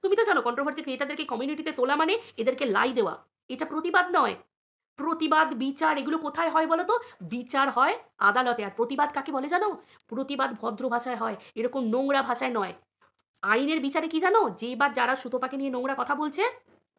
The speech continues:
সুতপা কিন্তু তাদেরকে নিয়ে কোনো নোংরা কথা বলেনি। সুতপা বলেছে তোমাদের বিরুদ্ধে। তোমরাও কিন্তু, মন্দিরাও কিন্তু সুতপার বিরুদ্ধে বলতে বসে পড়েছিল।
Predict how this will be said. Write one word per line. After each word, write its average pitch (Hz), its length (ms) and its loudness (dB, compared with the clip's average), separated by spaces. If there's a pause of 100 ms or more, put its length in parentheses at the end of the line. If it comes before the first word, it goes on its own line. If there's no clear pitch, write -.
(420)
সুতপা 240 300 -2
কিন্তু 277 220 -6
তাদেরকে 240 340 -2
নিয়ে 254 140 -4
কোনো 240 180 -2
নোংরা 247 280 -4
কথা 233 160 -2
বলেনি। 233 400 -4 (380)
সুতপা 240 300 0
বলেছে 247 340 0 (140)
তোমাদের 320 480 2
বিরুদ্ধে। 196 480 -6 (580)
তোমরাও 330 380 4
কিন্তু, 381 360 2 (240)
মন্দিরাও 277 380 4
কিন্তু 359 200 -2
সুতপার 285 300 0
বিরুদ্ধে 269 220 -2
বলতে 240 240 2
বসে 240 160 0
পড়েছিল। 220 360 0